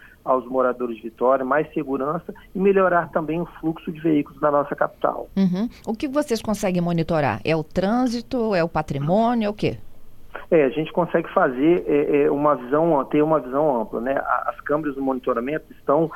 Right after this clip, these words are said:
Speaker 1: é, nos proporcionando tanto tomar conta e acompanhar de como está o trânsito, a fluidez do trânsito de Vitória. Pra que você tenha uma ideia, é,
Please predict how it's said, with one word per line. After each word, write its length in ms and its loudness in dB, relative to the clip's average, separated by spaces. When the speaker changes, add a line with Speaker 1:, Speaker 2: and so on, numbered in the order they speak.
Speaker 1:
é, 280 4
nos 240 2
proporcionando 1080 2
tanto 320 2
tomar 400 0
conta 420 0
e 300 0
acompanhar 1080 0
de 120 -20
como 260 0
está 240 0
o 100 -2
trânsito, 420 -2
a 60 2
fluidez 540 -2
do 80 -12
trânsito 360 -4
de 100 -14
Vitória. 580 0
Pra 100 0
que 80 -20
você 80 -4
tenha 220 -6
uma 120 0
ideia, 520 2
é, 340 -4